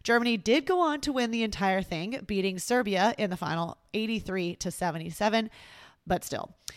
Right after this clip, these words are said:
to add insult to injury, the United States lost to Canada in the bronze medal match by nine points as well. This is all in a lead up to an Olympic year, which is next year. So we'll see how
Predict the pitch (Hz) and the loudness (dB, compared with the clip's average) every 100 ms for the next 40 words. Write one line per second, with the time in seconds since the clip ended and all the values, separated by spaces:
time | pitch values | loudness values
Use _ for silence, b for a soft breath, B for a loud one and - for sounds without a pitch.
0 | B - 226 226 233 214 226 - 220 185 | B 2 6 6 4 0 -2 0 -4 -2
1 | 208 208 196 196 196 - 196 - 180 - | -2 -2 -2 -2 -2 -2 -4 0 0 -2
2 | 185 - 320 247 208 - 208 196 180 180 | -6 0 2 4 4 4 0 2 0 0
3 | 185 170 170 160 156 - - 160 170 165 | -2 0 2 0 0 -4 -2 -2 0 0
4 | 170 170 - 185 156 - 151 147 - 208 | 0 -2 -4 -4 -4 -4 -4 -4 4 6
5 | 208 208 B B 214 233 233 220 190 - | 8 6 B B -2 -2 0 -2 -2 0
6 | 190 214 233 - 214 202 202 196 190 185 | 2 4 2 0 -2 -2 -4 -2 -2 -2
7 | 185 202 208 185 - - 196 175 175 175 | -4 -2 0 -2 -6 -4 -2 0 -2 -4
8 | 185 190 170 - 165 185 233 254 196 - | -2 -2 -4 -8 -8 -2 -2 -2 -4 -6
9 | 175 160 - 165 165 - - 160 175 214 | -8 -8 -12 -10 -8 -8 -12 -6 -4 -4
10 | 269 - 170 165 - 190 180 180 185 185 | -6 -8 -6 -6 -4 -6 -4 0 0 0